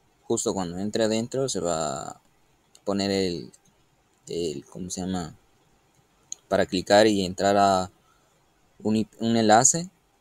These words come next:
donde nos va a marcar qué es un rectángulo, qué es un triángulo, qué es un círculo, qué es un pentágono. Y así lo voy a hacer.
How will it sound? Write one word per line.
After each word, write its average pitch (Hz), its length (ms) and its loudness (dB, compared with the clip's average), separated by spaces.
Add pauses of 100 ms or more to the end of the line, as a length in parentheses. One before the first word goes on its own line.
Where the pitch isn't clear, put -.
(180)
donde 92 360 -6
nos 95 200 -6
va 101 60 2
a 104 40 2
marcar 101 520 2
qué 104 120 -2
es 95 120 -2
un 98 100 -4
rectángulo, 117 720 -2
qué - 120 -6
es 90 140 -4
un 82 120 -10
triángulo, 104 580 -2
qué 82 100 -8
es 82 100 -8
un 85 100 -12
círculo, 98 240 -6
qué 95 60 -6
es 90 100 -6
un 90 80 -12
pentágono. 107 680 -4
Y 90 120 -2
así 90 200 -2
lo 95 80 4
voy 92 100 4
a 78 40 0
hacer. 123 260 -4